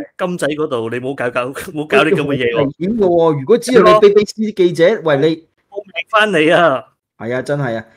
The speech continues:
Speaker 2: 喂，你記唔記得之前有，有個美-，美-，美國人咪好-，好似係好唔正常咁樣，係，係返到美國嘅，誒，所-，所以，誒，
Speaker 1: 係啊。
Speaker 2: 即係呢條友傻傻地啊。嗱，咁我哋睇到呢，啲學生呢，事前呢，係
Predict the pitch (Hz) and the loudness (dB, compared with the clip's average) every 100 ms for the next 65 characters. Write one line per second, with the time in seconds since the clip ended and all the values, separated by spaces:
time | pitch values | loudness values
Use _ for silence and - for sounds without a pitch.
0 | _ - 143 139 160 - 160 117 117 117 | _ -6 -4 -2 -2 -4 -10 -8 -8 -10
1 | _ _ 131 131 123 123 113 113 123 127 | _ _ -6 -4 -4 -6 -8 -10 -8 -8
2 | 87 92 107 110 113 123 127 147 147 131 | -10 -12 -10 -8 -10 -10 -10 -10 -10 -10
3 | 123 117 117 110 147 117 120 113 117 82 | -8 -8 -10 -10 -10 -10 -12 -12 -12 -16
4 | 87 135 135 120 110 107 _ - 113 131 | -12 -10 -8 -8 -10 -14 _ -16 -10 -8
5 | 131 110 110 110 107 117 95 104 101 117 | -6 -8 -8 -8 -8 -8 -8 -10 -10 -12
6 | 113 127 117 87 107 101 101 113 - - | -10 -8 -8 -10 -12 -10 -10 -10 -14 -20
7 | - 120 101 82 120 80 90 107 98 - | -20 -18 -14 -14 -14 -14 -14 -12 -12 -16
8 | _ _ - 107 160 151 147 160 160 151 | _ _ -16 -10 -4 -2 -2 -2 -2 -4
9 | - _ _ 226 226 196 170 - 208 202 | -10 _ _ -4 -2 -2 -4 -8 -8 -6
10 | 202 196 - 139 - 101 156 147 _ _ | -6 -8 -8 -10 -10 -10 -12 -14 _ _
11 | - 143 147 | -8 -4 -4